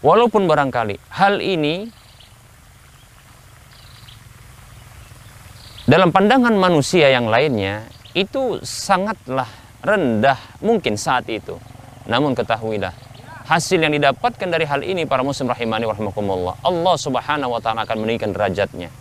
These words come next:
Allah Subhanahu wa taala akan mengangkat derajatnya. Mau tidak mau, suka atau tidak suka, para muslim rahimani wa rahimakumullah.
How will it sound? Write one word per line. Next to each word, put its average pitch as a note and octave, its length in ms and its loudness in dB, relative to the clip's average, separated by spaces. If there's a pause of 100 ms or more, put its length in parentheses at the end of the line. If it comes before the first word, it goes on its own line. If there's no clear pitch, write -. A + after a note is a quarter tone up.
(680)
Allah F3+ 480 0
Subhanahu D#3 600 -4
wa A#2+ 40 -6
taala C3 480 -2
akan F#3 320 -6
mengangkat F3+ 640 -2 (240)
derajatnya. C#3+ 800 -2 (720)
Mau B2 320 0
tidak G#2+ 240 -2
mau, E2 240 -8 (400)
suka C#3 480 0
atau F2+ 160 -4 (400)
tidak D3+ 160 0
suka, D#2+ 320 -12 (240)
para A2 160 0
muslim G#2+ 240 -6
rahimani G2 560 -6 (400)
wa G#2 160 0
rahimakumullah. F#2+ 1400 -4